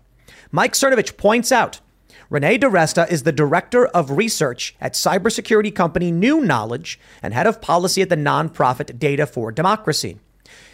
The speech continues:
New Knowledge got caught buying Russian bots to follow Roy Moore on Twitter during the twenty eighteen midterms.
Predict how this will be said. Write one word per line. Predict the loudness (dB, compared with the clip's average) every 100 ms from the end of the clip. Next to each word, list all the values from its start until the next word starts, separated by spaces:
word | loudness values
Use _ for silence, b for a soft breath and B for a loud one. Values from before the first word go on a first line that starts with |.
| B
New | 2 4 4
Knowledge | 2 2 -2 0
got | -2 -2
caught | 0 0 0 -2
buying | 0 0 0
Russian | 0 0 -2 0
bots | 0 0 -2
to | -8 -6
follow | 0 2 4 2
Roy | 4 4 4 2
Moore | 4 4 4
on | 0 -4
Twitter | 0 0 2
during | 0 -2
the |
twenty | -4 -4 -2
eighteen | -4 -6 -4 -2
midterms. | -2 -4 -4 -8